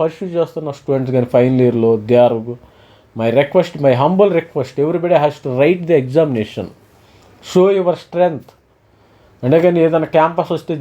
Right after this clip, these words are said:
చేరి మరి వన్ ఇయర్, టూ ఇయర్స్ అయిన తర్వాత వాళ్ళు ఎగ్జామ్ మరి మీ యొక్క మరి already లేఆఫ్స్ జరుగుతున్నాయి. నేను మన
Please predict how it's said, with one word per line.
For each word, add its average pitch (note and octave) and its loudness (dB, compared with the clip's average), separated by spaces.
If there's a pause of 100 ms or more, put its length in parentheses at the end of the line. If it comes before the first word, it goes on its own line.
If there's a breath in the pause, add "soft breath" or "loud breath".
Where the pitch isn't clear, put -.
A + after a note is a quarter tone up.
చేరి D#3+ -2 (640 soft breath)
మరి B2+ 2 (100)
వన్ D3+ 0
ఇయర్, D#3+ -2
టూ D#3 -2
ఇయర్స్ D#3+ -2
అయిన D#3 0
తర్వాత D3+ 2 (120)
వాళ్ళు C#3 4 (100)
ఎగ్జామ్ C#3 -2
మరి C3 -4 (160)
మీ C3 -4
యొక్క B2 -4 (200)
మరి B2 2 (120)
already D3 -2 (460)
లేఆఫ్స్ E3 2
జరుగుతున్నాయి. D#3 -6 (640 soft breath)
నేను A#2+ 0
మన B2+ 2